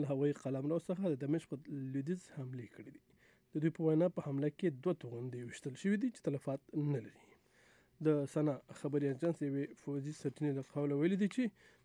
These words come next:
د توغندي سحر وختي د صبورا په سیمه کې پرېوتې دي. د خبرونو دوام. د امریکا اوهایو کې وروستۍ حملې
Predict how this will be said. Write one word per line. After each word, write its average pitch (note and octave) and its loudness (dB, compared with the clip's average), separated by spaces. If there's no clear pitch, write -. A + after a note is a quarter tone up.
د D#3 2
توغندي D#3 4
سحر D#3 2
وختي D3 0
د D#3 0
صبورا D#3 4
په C3 -10
سیمه B2 -6
کې A#2+ -12
پرېوتې C3 -2
دي. - -20
د D3 -6
خبرونو A#2 -8
دوام. A#2+ -8
د E3+ 4
امریکا G3 6
اوهایو E3+ 6
کې F#3 6
وروستۍ D#3 2
حملې D3 6